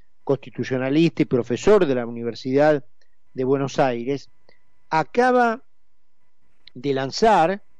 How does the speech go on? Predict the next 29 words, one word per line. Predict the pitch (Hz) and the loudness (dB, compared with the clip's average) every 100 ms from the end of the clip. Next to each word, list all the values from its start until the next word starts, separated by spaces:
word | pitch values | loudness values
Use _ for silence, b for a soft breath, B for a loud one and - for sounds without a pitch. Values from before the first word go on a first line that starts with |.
| - | -18
acaba | - 139 131 | -6 -2 -2
de | 117 | -4
terminar | 123 117 139 160 170 | -8 -6 -2 0 0
y | 135 | -2
creo | - 139 | -2 -2
que | 120 | -2
ya | 117 131 | -4 -4
está | - | -4
en | 131 | -4
la | 123 | -4
calle, | 143 165 131 127 170 | 2 4 4 0 -4
un | 135 127 131 | -6 -8 -10
nuevo | 135 147 156 151 | -2 4 4 4
libro | 175 160 143 | 4 4 4
suyo, | 131 202 175 120 147 - | 4 0 2 2 0 0
Claves | 175 202 208 214 - - - - - - - | 2 4 4 2 0 -10 -20 -20 -20 -20 -4
para, | 151 143 143 - - - - | -2 0 -4 -6 -20 -8 -2
presten | 185 - 202 | 0 0 -2
atención | 151 147 160 | -2 -4 -2
al | 151 | -2
título, | 123 117 110 101 - - - - - - | -4 -12 -12 -14 -16 -20 -20 -20 -20 -6
Claves | 202 226 269 277 277 269 - - - - | 2 4 4 2 0 -4 -6 -16 -20 -6
para | - 160 156 | 0 0 2
la | 156 | 0
educación | 156 156 147 - 139 - 214 226 208 | 0 0 -2 -4 -6 -2 0 0 -4
cívica | - - 226 220 175 165 | -10 -6 -4 -4 0 2
de | 147 | 2
los | 123 - | 0 -6
argentinos. | 110 117 113 104 101 101 | -10 -10 -10 -12 -12 -18